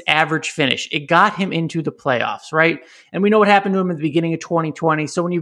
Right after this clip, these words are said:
when you combine twenty twenty and twenty twenty-one, five top ten finishes, a twentieth place average, right? It seems like we, races go by and he doesn't even get mentioned because it's just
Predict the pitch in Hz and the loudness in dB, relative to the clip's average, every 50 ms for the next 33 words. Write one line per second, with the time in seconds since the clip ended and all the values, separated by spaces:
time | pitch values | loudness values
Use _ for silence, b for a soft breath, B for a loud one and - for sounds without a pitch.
0 | - - 185 190 190 - - 185 175 185 202 226 247 233 - - 202 185 175 165 | -4 -4 -2 -2 -2 0 0 2 4 4 4 4 2 -2 -4 -2 0 0 0 -2
1 | 170 - 170 160 165 160 160 156 - - 165 180 185 185 180 - - 185 175 170 | -4 -4 -2 -2 -2 -2 -2 -4 -4 -4 -2 0 0 -2 -4 -4 -2 -2 -2 -2
2 | 170 - - 170 160 160 156 151 160 170 185 185 - b b b b b b b | -2 -4 -4 -4 -2 -2 0 0 0 0 -2 -4 -8 b b b b b b b
3 | b b b - - - 202 214 226 220 220 220 - 160 131 127 - - 143 127 | b b b -8 0 2 2 4 4 2 0 0 0 2 2 0 0 -4 -4 -4
4 | 120 - - 127 127 120 - - 131 127 131 - - - 175 170 - - - - | -4 -6 -8 -8 -6 -6 -6 -6 -8 -8 -8 -8 -4 -2 -2 -2 -4 -6 -10 -4
5 | 165 170 214 277 277 269 - 240 208 175 160 156 - - _ - - 160 143 131 | 0 2 4 4 4 2 0 2 2 2 2 0 -2 -10 _ -4 -2 -2 -2 -2
6 | - - - _ - 147 139 131 127 117 123 117 101 120 - 147 165 175 196 185 | -4 -8 -8 _ 0 2 2 2 2 0 -2 -6 -8 -6 -4 2 2 4 4 4
7 | 180 180 - 214 220 214 214 196 196 196 147 156 143 131 - - 160 160 - 180 | 2 0 -2 -4 0 0 0 0 0 -2 -4 -4 -6 -8 -8 -12 -16 -6 0 2
8 | 196 233 226 - 233 208 170 - 202 196 190 196 196 202 202 202 185 180 175 185 | 2 2 2 0 -4 -4 -2 0 0 4 4 4 4 4 2 2 0 -2 -2 0
9 | 214 202 214 214 202 185 160 170 160 156 156 165 190 220 220 220 - 156 151 160 | 0 0 0 -2 -2 -2 -2 -2 -2 -2 -2 -2 0 0 0 -2 -4 -6 -6 -6
10 | 160 151 160 151 - 170 165 151 156 143 - - - 185 170 - _ | -6 -6 -6 -6 -2 -2 -2 -2 -4 -10 -10 -6 -6 -6 -6 -6 _